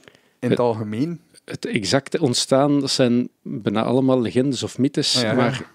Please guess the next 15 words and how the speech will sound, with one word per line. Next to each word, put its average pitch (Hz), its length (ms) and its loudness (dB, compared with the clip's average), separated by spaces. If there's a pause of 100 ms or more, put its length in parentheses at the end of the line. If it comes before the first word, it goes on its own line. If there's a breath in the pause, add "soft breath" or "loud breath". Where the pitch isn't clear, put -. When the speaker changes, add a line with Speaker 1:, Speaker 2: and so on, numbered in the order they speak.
Speaker 2:
de, 135 400 -4 (100)
de 131 140 0
meest 139 360 2
aangenomen 143 680 2
is - 320 0
dat 123 240 0
het - 300 -6
rond 131 360 0
achttien 127 400 0
vijfendertig 113 880 -2 (500 loud breath)
ontdekt 123 500 2
is, - 480 0
eh, 104 420 -2
in 110 220 -6
Brussel, 123 520 -4